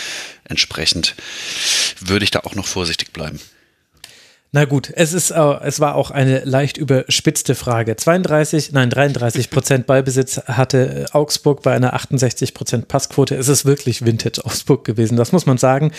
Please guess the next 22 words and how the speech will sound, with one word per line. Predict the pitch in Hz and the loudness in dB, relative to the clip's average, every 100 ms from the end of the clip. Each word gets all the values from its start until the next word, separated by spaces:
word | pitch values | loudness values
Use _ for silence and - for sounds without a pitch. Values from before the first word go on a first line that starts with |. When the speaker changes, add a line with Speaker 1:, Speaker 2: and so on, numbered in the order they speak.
| - - - - - | -10 -12 -14 -18 -2
Speaker 2:
Kann | 160 | 2
man | 170 | 4
ja | 151 143 | 4 2
mal | 135 | 2
gespannt | 127 139 151 | 2 2 4
sein. | 147 127 | 4 4
Jetzt | 113 | 2
kommen | - 131 | 0 2
ja | 123 113 | 2 2
zumindest | 117 113 113 | 2 2 2
zwei | - 113 | 2 0
Gegner | 107 113 120 | 0 0 0
mit | 107 - | -2 0
Wolfsburg | 110 - - 113 | 0 0 -4 -6
und | 110 | -2
Bayern, | 113 110 110 | 2 2 4
wo | 117 | 4
das | 120 - | 2 2
vielleicht | 123 113 | 0 2
ähnlich | 143 127 113 | 2 2 2
sein | 110 107 | 0 -2
könnte | - 107 107 | -4 -4 -6